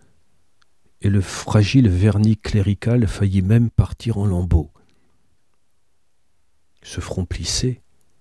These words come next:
ce regard sévère, ces mâchoires serrées, ne furent pas du goût des racleuses de bénitier qui, dès le lendemain de son arrivée, à genoux sur les chaises basses près du chœur, adressèrent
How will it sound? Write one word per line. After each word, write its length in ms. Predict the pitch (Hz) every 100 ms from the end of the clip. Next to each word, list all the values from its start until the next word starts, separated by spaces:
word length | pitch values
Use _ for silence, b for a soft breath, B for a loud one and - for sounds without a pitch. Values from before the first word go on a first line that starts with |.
| _ _ _ _
ce 160 | - -
regard 540 | 85 87 87 87 76 - b
sévère, 720 | - - 80 - 85 101 - - _ _ _ _ _ _ _ _
ces 240 | - - 98
mâchoires 580 | 85 - 90 90 - -
serrées, 600 | - - 95 - 95 98 _ _ _ _ _ _ _ _ _ _ _ _ _ _ _ _ _ _ _ -
ne 80 | 101
furent 260 | - 101
pas 240 | - - 110
du 160 | 110
goût 300 | 101 117 113
des 140 | 110 95
racleuses 640 | - 107 - 107 110 92
de 120 | 95
bénitier 800 | 90 92 104 104 98 - 113 90
qui, 240 | - 139 120
dès 240 | 98 143
le 100 | 135
lendemain 480 | 117 113 110 113 117
de 120 | 98
son 240 | 95 104 98
arrivée, 440 | 92 98 107 139 B 147 B
à 120 | 120
genoux 380 | 107 120 123 120
sur 240 | - 98
les 100 | 104
chaises 420 | 101 - 110 98
basses 360 | 95 120 110 -
près 160 | - 98
du 140 | 92
chœur, 420 | - 120 131 127 131 B
adressèrent 600 | - 113 107 110 - 135